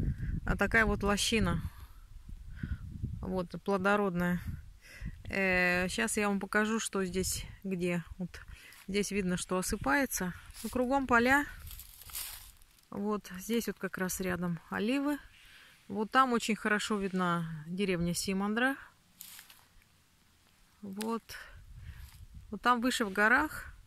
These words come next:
видно, там беленькое. Это Полигерус, столица Халкидики. Здесь, как вы видите, тоже все поля. Поля в основном оливы, но есть и абрикосы, есть и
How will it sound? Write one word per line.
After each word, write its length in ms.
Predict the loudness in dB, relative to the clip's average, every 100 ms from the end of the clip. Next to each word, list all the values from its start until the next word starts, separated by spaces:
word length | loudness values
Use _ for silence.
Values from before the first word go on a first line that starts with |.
| -8
видно, 380 | -2 0 2 2
там 260 | 0 -2 2
беленькое. 540 | 2 2 2 0 0
Это 680 | 2 2 4 4 6 4 2 0
Полигерус, 720 | 2 2 2 0 0 -2 -4 -10 -20 -20 -20 -18
столица 540 | -6 0 2 4 2 0
Халкидики. 760 | -2 -4 -4 -4 -4 -2 -2 -4 -18 -20 -20 -20 -20 _ _ _ _ -20 -20 -14 -4
Здесь, 220 | 0 0
как 200 | -2 0
вы 80 | 2
видите, 220 | 2 0
тоже 240 | 0 -2
все 200 | 0 -4
поля. 400 | 2 4 6 6 6
Поля 380 | 2 4 4
в 20 | 4
основном 480 | 0 0 2 0 -2 _ -20 -20 -20 -20 -8
оливы, 640 | 2 4 4 4 4 4 4
но 380 | 2 2 2 2
есть 340 | 2 0 0
и 60 | 0
абрикосы, 640 | 0 0 2 2 4 4
есть 460 | 2 4 2 0 -2
и 580 | 0 2 0 0 -2